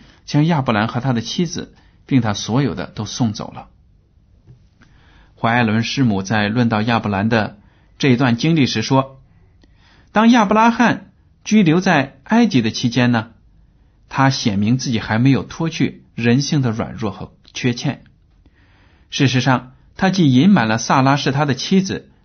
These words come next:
就显出了他不信靠上帝的照顾，并缺少他素常所有的伟大信心和勇敢。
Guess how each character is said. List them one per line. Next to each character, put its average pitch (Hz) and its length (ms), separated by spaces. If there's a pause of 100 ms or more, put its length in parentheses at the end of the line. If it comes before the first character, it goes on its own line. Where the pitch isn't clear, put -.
就 220 160
显 92 280
出 - 140
了 123 240 (180)
他 - 140
不 113 120
信 117 220
靠 110 160
上 113 300
帝 107 120
的 110 100
照 127 260
顾， - 320 (440)
并 143 300
缺 240 300
少 - 300 (260)
他 131 140
素 208 260
常 131 300
所 135 240
有 120 140
的 101 220 (220)
伟 104 140
大 107 180
信 117 240
心 117 220
和 117 80
勇 98 260
敢。 - 220